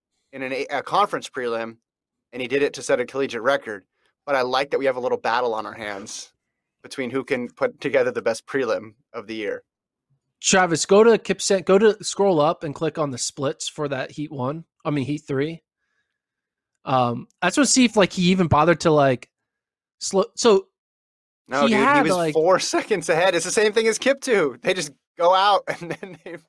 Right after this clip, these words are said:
Speaker 2: He was
Speaker 1: then they
Speaker 2: seven
Speaker 1: cruised.
Speaker 2: seconds ahead. He was, like, seven seconds ahead at seven hundred. Y-, y-, wasn't a part of him was like, and he still tried to close really fast.
Speaker 1: Yeah,
Speaker 2: He
Speaker 1: yeah,
Speaker 2: could've
Speaker 1: yeah.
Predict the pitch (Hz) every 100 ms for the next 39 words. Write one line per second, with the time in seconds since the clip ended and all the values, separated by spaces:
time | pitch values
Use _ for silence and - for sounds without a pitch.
0 | _ _ _ _ _ _ _ - 277 339
1 | - - 226 339 294 185 151 135 156 160
2 | 143 135 - 285 - - 247 - 269 262
3 | 233 247 233 226 226 240 190 180 180 170
4 | - _ _ _ - - 233 202 180 240
5 | 190 196 226 254 262 214 262 262 330 302
6 | - 208 254 277 269 226 214 202 190 165
7 | - - - 262 247 - 320 - 277 247
8 | - 254 254 233 214 - 247 285 135 -
9 | - _ _ _ - 123 104 175 - 370
10 | 277 _ -